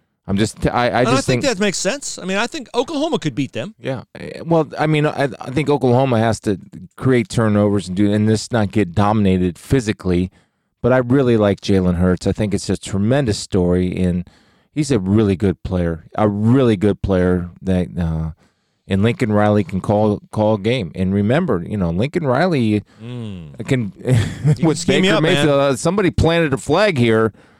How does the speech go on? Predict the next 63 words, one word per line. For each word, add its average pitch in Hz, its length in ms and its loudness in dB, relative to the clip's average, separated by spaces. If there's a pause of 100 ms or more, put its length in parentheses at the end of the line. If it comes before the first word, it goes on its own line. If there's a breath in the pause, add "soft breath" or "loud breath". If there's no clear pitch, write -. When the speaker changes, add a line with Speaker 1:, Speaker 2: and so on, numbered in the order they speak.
(300 soft breath)
Speaker 1:
and - 100 -4
there 135 120 4
was 143 120 0
a 123 60 0
coach 190 320 0
of 123 80 2
that 101 220 2
team 110 260 0
named 113 220 2
Lincoln 131 260 0
Riley 131 360 4
that 110 180 2
understands 127 640 -2
how 123 160 2
to 120 80 -2
call 131 260 2
plays 127 460 2
and 117 80 -4
knows 120 280 0 (120)
how 113 160 0
to 110 120 4
attack 117 400 0
very 117 440 2 (520 soft breath)
good 120 280 2
defenses. 107 640 2
So, 104 340 2 (500 soft breath)
uh, 113 320 2
I'm 160 200 0
excited 165 400 0
for 147 160 2
the 135 80 0
playoff. 139 520 2
I'm 170 180 2
more 240 180 4
excited 180 440 -2
for 139 120 0
this 143 280 2
year's 165 220 2
playoff 131 380 2
than 117 160 -2
I've 110 120 -2
ever 113 180 2
been 98 200 -2
for 90 180 -4
a 87 40 -4
playoff, 87 420 -8
to - 100 -18
be 87 120 -6
honest 80 240 -8
with 82 160 -6
you. 185 40 -4
Speaker 2:
Yeah, 202 120 0
five 143 320 -2
years 147 200 0
in. 180 200 -2
I - 20 -6
mean, 127 160 -6
it's - 160 -8
a, 131 160 -4
it's 120 220 -8
a 123 60 -6
really 120 340 -4
good, 123 480 -6